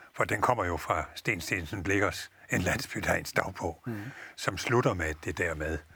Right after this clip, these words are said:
Speaker 1: øh, "Dagene er som græs, når et, når et vejr farver det, så er det ikke mere," og så videre.
Speaker 2: Ja.
Speaker 1: Øh, billedet på tilværelsen.
Speaker 2: Ja.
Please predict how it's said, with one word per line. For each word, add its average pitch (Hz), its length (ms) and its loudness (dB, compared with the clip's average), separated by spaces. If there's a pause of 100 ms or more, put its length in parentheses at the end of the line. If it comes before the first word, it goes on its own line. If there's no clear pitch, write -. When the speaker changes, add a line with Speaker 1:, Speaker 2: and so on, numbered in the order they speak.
(480)
Speaker 1:
øh, 101 140 -4 (160)
"Dagene 85 360 4
er 80 200 2
som 87 220 -2
græs, 80 480 0
når 82 240 2
et, - 280 -4 (1300)
når 98 180 6
et 95 100 2
vejr 117 180 6
farver 113 460 6
det, 98 200 2
så - 140 2
er 95 140 4
det 95 80 4
ikke 87 180 0
mere," 85 220 0 (180)
og 92 160 0
så 90 80 -2
videre. 80 380 -4
Speaker 2:
Ja. 107 60 -4 (1040)
Speaker 1:
Øh, 120 160 -4
billedet 95 460 4
på - 120 0
tilværelsen. 82 600 -4 (140)
Speaker 2:
Ja. 123 60 -4